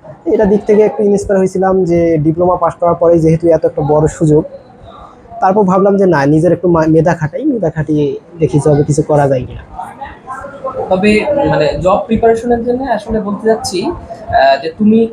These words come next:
Speaker 2: কোন পর্ব থেকে মূলত মানে পড়া শুরু করো?
Speaker 1: মূলত জব প্রিপারেশনের জন্য আমি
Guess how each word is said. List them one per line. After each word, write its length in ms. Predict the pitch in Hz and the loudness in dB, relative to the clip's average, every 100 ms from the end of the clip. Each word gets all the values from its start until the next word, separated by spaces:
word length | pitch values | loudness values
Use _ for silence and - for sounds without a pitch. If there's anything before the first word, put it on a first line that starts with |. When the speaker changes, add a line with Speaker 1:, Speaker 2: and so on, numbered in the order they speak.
| - | -4
Speaker 2:
কোন 240 | 254 285 285 | 0 2 2
পর্ব 320 | - 208 220 233 | 2 0 2 0
থেকে 220 | 214 240 | 0 -2
মূলত 420 | 240 185 175 175 180 165 143 - | -2 0 -2 -4 -4 -4 -4 -6
মানে 160 | 135 139 | -8 -4
পড়া 180 | 160 156 | 0 0
শুরু 220 | 151 185 | -2 -4
করো? 260 | 185 - - - - - - - - - - - - - | -6 -8 -12 -16 -18 -18 -20 -20 -18 -8 -8 -8 -14 -2
Speaker 1:
মূলত 220 | 170 196 | 2 4
জব 220 | 214 170 180 | 4 2 2
প্রিপারেশনের 720 | - 226 226 220 - 233 233 | 0 -2 0 0 0 -2 0
জন্য 220 | 226 196 | 0 2
আমি 260 | 165 180 | 2 2